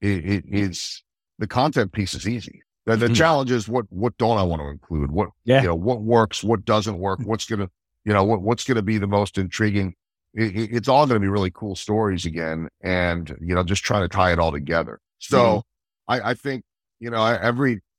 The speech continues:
Speaker 1: chance that I get to talk, and, and, and that's true in baseball and out of baseball. I'm, I'm lucky enough that I have access to baseball stars or behind the scenes role players,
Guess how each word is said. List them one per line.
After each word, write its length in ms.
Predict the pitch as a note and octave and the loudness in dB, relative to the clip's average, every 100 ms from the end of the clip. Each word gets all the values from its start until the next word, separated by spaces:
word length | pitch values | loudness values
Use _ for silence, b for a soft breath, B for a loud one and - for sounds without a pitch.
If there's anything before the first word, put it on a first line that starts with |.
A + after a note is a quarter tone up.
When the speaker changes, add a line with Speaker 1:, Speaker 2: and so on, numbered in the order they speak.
| _ _ | _ _
Speaker 1:
chance 420 | - - A2 B2+ | -4 0 0 0
that 80 | - | -2
I 80 | F#2+ | 0
get 160 | F#2+ G#2+ | 0 -4
to 60 | D#2+ | -6
talk, 300 | - G#2 F#2 | 0 0 0
and, 100 | G#2+ | -2
and, 180 | G#2 A2+ | -2 -6
and 140 | G#2+ | 0
that's 220 | B2+ C#3 - | 0 0 -2
true 200 | D3 C3 | 0 0
in 120 | A2+ | 0
baseball 400 | A2+ A2 A#2 G2+ | -2 -2 -2 0
and 100 | F#2 | 0
out 140 | C3 | -2
of 80 | G2+ | -6
baseball. 500 | D#2+ D#2 - D2+ D2+ _ _ _ | -12 -14 -4 -2 -2 _ _ _
I'm, 160 | - C#3 | -2 2
I'm 160 | D3 D#3 | 2 4
lucky 280 | F3+ - | 4 4
enough 220 | D#3 C#3+ B2 | 2 2 0
that 100 | B2 | -2
I 60 | |
have 160 | B2 A2 | -2 0
access 640 | G#2+ A2 - G2+ F#2+ - _ _ - | -2 -2 -6 -6 -6 -14 _ _ -10
to 80 | F#2 | -2
baseball 520 | A#2+ B2 - C3 A#2 | 2 0 2 0 0
stars 760 | - B2+ A2 G#2+ A2 G2 - - _ - | 0 0 2 2 -2 -6 -12 -20 _ -2
or 200 | C3+ C3+ | 0 2
behind 340 | B2 A#2 A2 | 2 2 2
the 60 | G#2+ | -2
scenes 380 | - A2 G#2 F#2 | -2 0 0 2
role 220 | G#2+ G2 | 2 2
players, 640 | A2+ G#2 G#2 G2+ G2 - | 0 0 0 -2 -6 -12